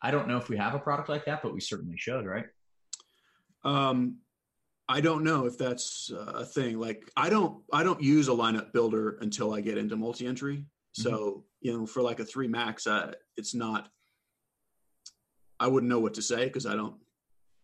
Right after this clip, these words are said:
Speaker 2: I don't use it. Um, but you, uh, so yeah, I, I guess I don't know is the answer. I haven't heard any plans for that.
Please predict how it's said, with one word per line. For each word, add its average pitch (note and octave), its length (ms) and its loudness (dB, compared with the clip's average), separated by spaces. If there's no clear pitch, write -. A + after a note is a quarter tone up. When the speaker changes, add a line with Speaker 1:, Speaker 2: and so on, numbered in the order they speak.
Speaker 2:
I G#2 80 -8
don't G2+ 160 -6
use A2 200 -2
it. - 160 -4
Um, G#2 400 -8
but G#2+ 300 -2
you, A#2 320 -6
uh, G2+ 420 -4
so A#2 160 0
yeah, A2 180 0
I, G#2 240 0
I A2+ 40 0
guess A2+ 200 -2
I C#3+ 80 2
don't C3+ 140 2
know B2 140 2
is G#2 80 0
the G2+ 100 -6
answer. F#2 320 -12
I G2+ 160 -4
haven't G#2 220 -6
heard G2+ 380 -4
any F#2+ 220 -10
plans F2+ 300 -12
for - 100 -14
that. - 200 -14